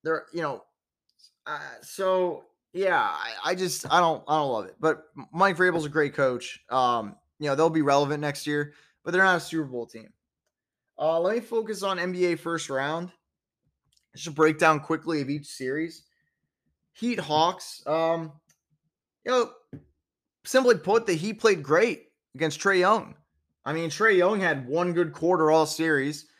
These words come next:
That was the fourth quarter of game three. Um, you know, he made the game-winning floater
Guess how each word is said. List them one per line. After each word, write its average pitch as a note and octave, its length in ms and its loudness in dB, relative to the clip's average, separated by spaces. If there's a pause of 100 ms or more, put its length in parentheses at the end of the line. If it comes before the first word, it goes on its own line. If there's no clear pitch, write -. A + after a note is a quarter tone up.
(260)
That C#3+ 100 0
was D#3+ 140 0
the D3 80 -4
fourth E3+ 320 -2
quarter E3 260 0
of C3 120 -4
game D3+ 240 -2
three. C3+ 500 -8 (680)
Um, C3+ 520 2 (120)
you C#3 120 -4
know, C3+ 60 -2
he C#3 80 -2
made D3 160 0
the D3+ 60 -2
game-winning D3 400 -2
floater C#3 520 -2